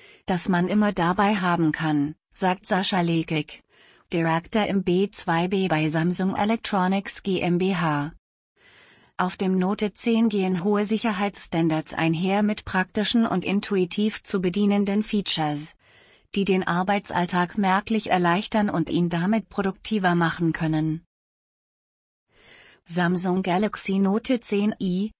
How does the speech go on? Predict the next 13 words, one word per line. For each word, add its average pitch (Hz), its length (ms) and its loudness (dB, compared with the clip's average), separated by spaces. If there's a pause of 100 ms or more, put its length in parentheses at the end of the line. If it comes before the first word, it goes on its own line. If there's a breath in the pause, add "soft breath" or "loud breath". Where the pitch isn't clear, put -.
(100)
volle 202 320 -2
Produktivität 175 960 -2
für - 140 -2
den 208 200 0
Profi-Einsatz 202 1000 0
durch 170 260 -2
starke 175 400 0
Performance, 175 920 0 (480 loud breath)
intelligente 202 760 0
Features 220 540 0
und 170 200 -2
intuitive 202 840 0
Handhabung. 160 760 0